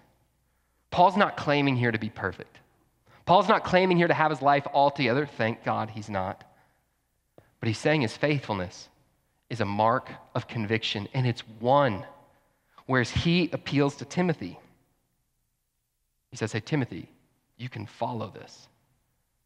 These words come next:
My first question for us today, as we think about this passage, as we think about we want to follow Jesus, 'cause if you're there and you believe in Jesus Christ, wherever you are on this journey, and, and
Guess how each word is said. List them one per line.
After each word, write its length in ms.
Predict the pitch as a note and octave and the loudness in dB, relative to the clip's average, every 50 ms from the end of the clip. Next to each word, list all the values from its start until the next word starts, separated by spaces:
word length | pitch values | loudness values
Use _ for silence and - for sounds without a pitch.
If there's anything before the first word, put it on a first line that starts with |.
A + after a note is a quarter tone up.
| _ _ _ _ _ _ _ _ _ _ _ _ _ _ - | _ _ _ _ _ _ _ _ _ _ _ _ _ _ -4
My 120 | B2 A#2 | -4 -4
first 320 | - - E3 E3 D#3 - | -2 0 0 0 0 -2
question 400 | - - D3 C#3 - - - C3 | 0 0 0 0 0 -2 -6 -6
for 140 | A#2 - G#2+ | -4 -4 -4
us 120 | A#2 A2+ - | -6 -6 -8
today, 240 | - G#2+ G2+ G#2 | -10 -10 -8 -8
as 120 | G#2 G#2+ - | -8 -8 -6
we 80 | B2+ | -8
think 240 | A2+ - C#3 C3+ B2 | -6 -4 -4 -4 -2
about 180 | C3+ A#2 A2 - | -4 -4 -4 -4
this 160 | - A2+ - - | -6 -8 -10 -6
passage, 440 | - - A2 G#2+ G#2+ - A#2 A2 G#2+ | -2 0 0 0 0 -2 -6 -8 -8
as 100 | - B2 | -10 -10
we 80 | A2 | -12
think 300 | G2 - - C#3 D3 - | -8 -4 -2 -2 -2 -4
about 400 | D3 B2+ A2+ G#2 G#2 G#2 - - - _ _ - - - - - | -4 -6 -4 -4 -6 -6 -10 -16 -20 _ _ -20 -20 -20 -16 -8
we 140 | - A#2 B2 | -6 -4 -2
want 260 | A#2 A#2+ C#3+ D3 - | 0 2 0 0 0
to 80 | - C3 | -4 -4
follow 320 | - - A2 B2 A#2+ A2 | -2 -2 -2 0 -2 -4
Jesus, 340 | A2 - B2 B2 B2 A2+ - | -4 -4 -4 -4 -4 -4 -6
'cause 200 | - - D#3 C3 | -6 -4 -2 -2
if 140 | C#3+ C#3 - | -2 -2 -2
you're 100 | D#3+ D3 | -2 -2
there 320 | C3+ C#3 C#3+ D3 D3 D3 | 0 2 2 2 2 0
and 180 | - C#3 B2+ C3 | 0 0 0 0
you 120 | C#3+ D#3+ | 0 0
believe 500 | D3 D3 C3 A#2+ A#2+ B2+ C#3 D3+ D#3+ C#3+ | 0 0 2 2 2 2 0 0 -2 -2
in 180 | - - C3+ B2+ | -2 -2 -4 -2
Jesus 340 | A#2 C#3 C3+ A#2+ B2+ A#2 - | 0 -2 -2 0 -2 -4 -4
Christ, 420 | - - B2+ A#2+ A2+ G#2+ - - - - - - - | -2 0 0 2 0 0 -2 -6 -16 -18 -16 -4 0
wherever 360 | D3+ E3 E3 E3+ E3 F3 G3+ | 2 2 4 4 2 2 2
you 260 | G3+ D#3 D#3 D#3+ D#3 | 0 0 0 0 2
are 200 | D#3 D3 D3 C#3+ | 4 4 4 4
on 160 | D3 C#3 C#3 | 4 2 2
this 160 | C3 B2+ - - | 2 0 -2 -4
journey, 420 | - - C3 C3 C3 B2+ B2 A2 | -4 -2 0 0 2 0 0 0
and, 280 | - C#3+ D3 D#3 D3 D3 | -2 -2 -2 0 0 2
and 180 | D3 C#3 D3 | 2 2 0